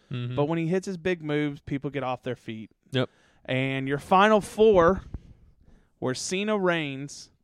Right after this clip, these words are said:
Speaker 2: Balor, and
Speaker 1: Nakamura.
Speaker 2: Nakamura. That crowd was so ready to jump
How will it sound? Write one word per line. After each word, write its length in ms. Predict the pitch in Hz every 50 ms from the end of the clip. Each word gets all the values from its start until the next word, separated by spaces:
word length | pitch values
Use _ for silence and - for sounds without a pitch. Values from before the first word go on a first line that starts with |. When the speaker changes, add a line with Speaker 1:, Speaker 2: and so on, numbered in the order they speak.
| _ _ _ - - _ - - - - _ - _ - - - -
Speaker 2:
Balor, 560 | 156 143 143 156 175 180 180 175 185 175 - -
and 600 | - 151 151 143 143 151 147 139 135 139 143 143 - - -
Speaker 1:
Nakamura. 520 | 80 90 - - 110 113 - 156 165 175
Speaker 2:
Nakamura. 360 | - 185 175 156 113 65 - - - - - _ _ - - - - - - - - - - - _ _ _ _ - - - - -
That 240 | 139 151 170 190 -
crowd 520 | - - 190 170 156 139 127 123 123 - -
was 200 | - 143 139 131
so 600 | - - - - 151 156 170 165 165 165 160 156 -
ready 400 | - 151 151 147 147 143 139 139
to 200 | - - - 143
jump 640 | 131 - - - 135 147 143 139 135 127 113 _ -